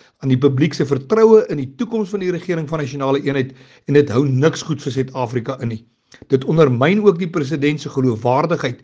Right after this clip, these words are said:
wat teen 'n koste sal kom wat uiteindelik die toekoms van die eenheidsregering in gevaar kan stel.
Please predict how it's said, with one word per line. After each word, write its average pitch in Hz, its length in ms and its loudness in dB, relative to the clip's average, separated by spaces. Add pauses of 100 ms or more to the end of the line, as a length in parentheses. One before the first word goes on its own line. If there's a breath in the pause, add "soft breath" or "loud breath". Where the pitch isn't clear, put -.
(280 soft breath)
wat 131 120 -6
teen 165 160 2
'n 131 140 0
koste 226 320 0
sal 170 240 -2
kom 123 240 -2 (240 loud breath)
wat 131 140 -6
uiteindelik 208 580 2
die 135 180 -8
toekoms 202 420 0
van 165 140 -6
die 147 140 -6
eenheidsregering 139 760 -2
in 117 80 -6
gevaar 120 400 -2
kan 113 160 -8
stel. 110 280 -10